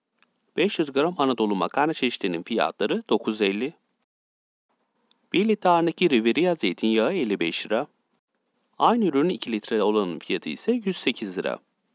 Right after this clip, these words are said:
Elit marka elli adetten oluşan bulaşık makinesi tabletinin fiyatı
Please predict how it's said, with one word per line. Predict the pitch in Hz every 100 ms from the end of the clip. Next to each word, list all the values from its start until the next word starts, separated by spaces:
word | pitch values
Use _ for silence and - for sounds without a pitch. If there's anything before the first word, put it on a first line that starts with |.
| _ _ _ _ _ _ _ _ _ _ _ _ -
Elit | 196 196
marka | 170 160 - 185
elli | 127 113 110
adetten | 101 - 110
oluşan | 95 101 165 190
bulaşık | 120 101 117 104
makinesi | 101 - 101 -
tabletinin | 82 95 - 82 73
fiyatı | 226 - - 208